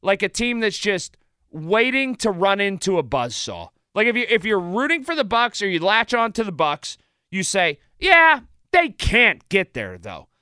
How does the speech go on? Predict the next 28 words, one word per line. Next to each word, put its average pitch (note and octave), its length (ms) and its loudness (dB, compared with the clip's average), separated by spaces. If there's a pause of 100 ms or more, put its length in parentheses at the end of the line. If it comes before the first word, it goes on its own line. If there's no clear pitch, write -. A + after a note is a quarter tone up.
Like, G3+ 180 -4
they're D4 160 0
the A#3+ 120 2
least D#4+ 520 -2
likely F3 760 -4 (760)
of G3+ 200 2
the G3 100 2
teams G#3 680 -4 (500)
to, G#3 320 4
unless D4+ 340 2
you G#4 160 -2
bet A3+ 420 2
on A3 200 2
the G#3 100 0
Tampa G#3 380 -2
Bay F3 160 2
Buccaneers, B2+ 800 -6 (760)
aren't C4 340 2
you D4 140 0
looking A#3 360 0
at G#3+ 200 2
it E3+ 80 -6
like, D#3 400 -2 (320)
"There's G3+ 380 0
no A3+ 180 4
way F#3+ 300 2
in A#2+ 80 -6
hell C#3+ 460 0